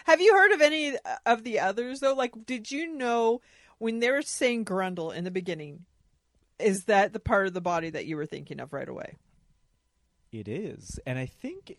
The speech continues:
Speaker 2: it's come up on this show before.
Speaker 1: I think you're right. And gooch, I think I would have probably thought of,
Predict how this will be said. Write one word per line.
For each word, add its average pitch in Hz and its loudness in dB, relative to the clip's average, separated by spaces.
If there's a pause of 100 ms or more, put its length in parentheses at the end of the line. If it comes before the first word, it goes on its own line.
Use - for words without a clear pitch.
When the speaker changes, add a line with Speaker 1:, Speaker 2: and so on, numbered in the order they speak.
Speaker 2:
it's - -12
come 180 -10
up 190 -12
on 180 -12
this 185 -8
show 196 -10
before. 220 -12
Speaker 1:
I 240 -10
think 302 -14
you're 240 -4 (480)
right. 180 -2
And 190 -6 (400)
gooch, 254 -2 (120)
I 208 0
think 226 -6
I 190 0
would 185 -4
have 185 -8
probably 202 -2
thought 185 -2
of, 170 -8